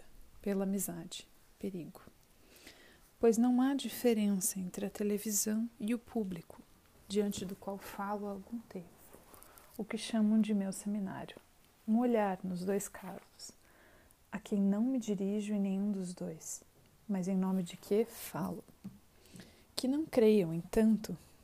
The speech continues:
que nele falo a esmo. Nota de rodapé três, parler à cantonade,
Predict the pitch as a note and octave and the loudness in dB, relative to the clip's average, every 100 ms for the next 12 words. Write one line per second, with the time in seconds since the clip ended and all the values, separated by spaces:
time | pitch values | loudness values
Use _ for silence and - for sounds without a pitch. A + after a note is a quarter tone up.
0 | - - A3 G#3 G3 G#3 - - F3+ F#3 | -14 -2 2 4 2 0 -2 -4 -2 -2
1 | F3+ - - - - G#3+ F#3+ E3 D#3 D#3+ | -4 -10 -18 -8 0 2 2 2 -2 -4
2 | E3 - - - - - - - - - | -10 -12 -20 -20 -20 -20 -20 -20 -20 -20
3 | - - - G3 F#3 F#3 F#3+ F#3 F#3 F#3 | -20 -14 -2 0 0 0 -2 0 -2 -2
4 | - G3+ - - A3 B3 - - - - | -2 -6 -4 -2 -2 2 4 2 0 0
5 | G3+ - G#3 G#3 A#3+ A#3 - G3 F#3+ F3+ | 0 2 2 2 0 -4 -2 -2 0 0
6 | F3 E3 D#3+ | 0 -4 -8